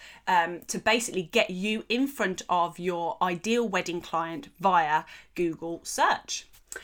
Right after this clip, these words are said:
So, number one, make sure you select a main profile photo that is eye-catching,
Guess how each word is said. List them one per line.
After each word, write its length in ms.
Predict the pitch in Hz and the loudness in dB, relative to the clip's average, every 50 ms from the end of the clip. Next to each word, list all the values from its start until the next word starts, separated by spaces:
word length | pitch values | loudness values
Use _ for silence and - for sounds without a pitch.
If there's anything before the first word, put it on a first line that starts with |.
| - - - - | -16 -18 -20 -14
So, 360 | - - 349 403 453 - - - | 2 6 8 8 8 8 4 -2
number 400 | - 214 220 233 262 285 285 311 | 0 2 4 4 6 6 4 4
one, 360 | 285 240 226 175 - - - - _ - _ _ _ _ _ _ _ _ _ _ _ _ - - - - | 4 2 2 2 2 0 -4 -12 _ -20 _ _ _ _ _ _ _ _ _ _ _ _ -6 -6 -6 -6
make 280 | 185 226 277 330 294 277 | -2 -2 -2 0 -2 -2
sure 200 | - 339 302 233 | -2 -2 -2 -2
you 200 | 196 185 196 190 | -2 -4 -4 -6
select 600 | - - - 226 208 220 285 330 - - - - - | -6 -6 -6 -6 -2 0 0 0 0 -2 -6 -8 -6
a 80 | 190 | -4
main 540 | 196 208 220 226 233 247 247 269 285 294 285 | -2 -2 2 2 2 2 2 2 0 0 4
profile 500 | 285 - 277 269 285 285 - 254 220 208 | 6 6 6 6 4 2 2 4 4 4
photo 720 | 208 - - 175 170 175 - - - - - - 196 226 - - - - - | 2 0 -2 -2 0 -2 -4 -6 -6 -4 -4 -4 -4 -6 -10 -14 -18 -18 -10
that 140 | - - 185 | -4 -2 0
is 120 | 190 180 - - | 0 0 2 4
eye-catching, 760 | 226 247 269 277 277 - 294 262 - - - 277 262 262 269 | 4 6 6 4 2 -2 -2 -2 -2 -4 -6 -4 -4 -4 -6